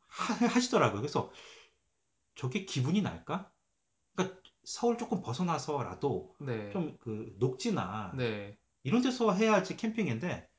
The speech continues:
Speaker 1: 뭐 캠핑장이라고 해서 저 티비에서 몇 번 봤거든요. 한국
Speaker 2: 네.
Speaker 1: 티비에서. 그냥 도-, 그러니까 도심에서 그냥 이렇게 텐트만 치고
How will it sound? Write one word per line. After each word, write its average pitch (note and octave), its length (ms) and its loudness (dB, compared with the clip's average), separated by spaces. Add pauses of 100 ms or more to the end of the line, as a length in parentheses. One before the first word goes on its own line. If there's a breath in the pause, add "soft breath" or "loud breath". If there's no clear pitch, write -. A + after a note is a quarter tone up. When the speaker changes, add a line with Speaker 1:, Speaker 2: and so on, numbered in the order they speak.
(500)
Speaker 1:
뭐 C3 100 -18
캠핑장이라고 C#3+ 1900 -2
해서 B2+ 480 -2
저 B2+ 120 -4
티비에서 B3 420 0
몇 G#2 120 -4
번 E3 100 -8
봤거든요. G#2+ 440 -8
한국 A#2+ 180 -4
Speaker 2:
네. G#2+ 40 -6
Speaker 1:
티비에서. G#2 540 -6 (2250)
그냥 B3 540 2 (400)
도-, G#3 240 2
그러니까 - 140 -2
도심에서 C#3 720 -4 (1080 loud breath)
그냥 A3 200 0
이렇게 G#3+ 120 4
텐트만 A#3 380 2
치고 - 600 -2